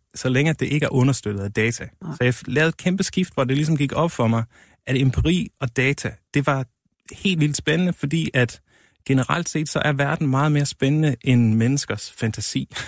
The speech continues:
Speaker 1: <laughs> Og hvis, hvis jeg kan sige det. Altså, at vi kan simpelthen ikke komme i tanke om nogle ting, der er så mærkelige, som det, der rent faktisk sker.
Speaker 2: Mm.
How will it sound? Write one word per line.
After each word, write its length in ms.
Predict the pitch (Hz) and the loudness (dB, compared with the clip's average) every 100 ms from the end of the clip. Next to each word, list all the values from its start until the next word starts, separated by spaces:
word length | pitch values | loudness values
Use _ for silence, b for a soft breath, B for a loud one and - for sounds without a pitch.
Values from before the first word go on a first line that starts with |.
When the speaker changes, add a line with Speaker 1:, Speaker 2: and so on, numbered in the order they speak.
| B B _ | B B _
Speaker 1:
<laughs> 460 | _ - 165 - - | _ -10 -10 -10 -2
Og 260 | 123 117 | 2 2
hvis, 340 | - 123 113 104 | 2 2 2 0
hvis 240 | 123 113 | -4 -2
jeg 120 | 117 | -2
kan 100 | 120 | -2
sige 200 | - 127 | -4 -2
det. 140 | 120 107 | 0 0
Altså, 180 | 110 123 | 0 0
at 220 | 117 107 B B B - | 0 -2 B B B -2
vi 80 | 151 | 0
kan 80 | 156 | 2
simpelthen 140 | 180 | 0
ikke 100 | 185 | 2
komme 160 | 180 160 | 2 0
i 40 | |
tanke 260 | 165 175 196 | 0 0 2
om 60 | |
nogle 140 | 135 120 | 2 2
ting, 200 | 160 143 | -2 0
der 60 | |
er 60 | 135 | 0
så 80 | 151 | 2
mærkelige, 360 | 139 147 139 | 2 2 0
som 180 | 113 117 | 0 0
det, 120 | 127 | 2
der 120 | 131 123 | 0 2
rent 180 | 135 | 0
faktisk 480 | - - 123 101 - | 0 -4 -2 -6 -6
sker. 280 | - - 123 - _ _ _ - | -8 -2 -2 -4 _ _ _ -4
Speaker 2:
Mm. 200 | 247 240 | -2 -2